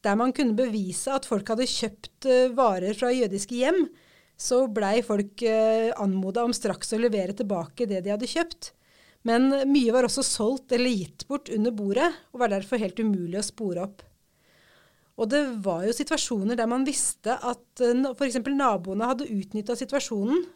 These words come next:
og de jødiske familienes ulykke, og det må jo selvfølgelig ha vært veldig tøft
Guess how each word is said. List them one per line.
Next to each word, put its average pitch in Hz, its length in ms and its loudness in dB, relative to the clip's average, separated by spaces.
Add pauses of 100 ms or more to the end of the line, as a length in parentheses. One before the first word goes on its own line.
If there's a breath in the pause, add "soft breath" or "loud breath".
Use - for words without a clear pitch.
og 240 320 2
de 277 160 0
jødiske 185 340 -4
familienes 233 560 -2
ulykke, 262 540 -2 (580 loud breath)
og 208 80 -6
det 247 80 2
må 220 160 2
jo 190 80 -2
selvfølgelig 220 300 0
ha 226 80 0
vært 226 180 -12
veldig 233 400 -6
tøft - 520 -4